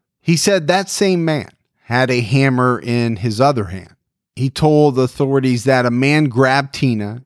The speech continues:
and carried her through the kitchen and down the back stairs.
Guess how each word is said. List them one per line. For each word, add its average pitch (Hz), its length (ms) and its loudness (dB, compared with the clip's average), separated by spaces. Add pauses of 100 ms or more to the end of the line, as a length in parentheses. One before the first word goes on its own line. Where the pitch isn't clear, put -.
and 120 220 -6
carried 139 420 2
her 123 220 0
through 120 260 -6
the 113 80 -2
kitchen 147 680 -2
and 127 180 -2
down 127 320 2
the 120 80 0
back 110 320 -2
stairs. - 540 -8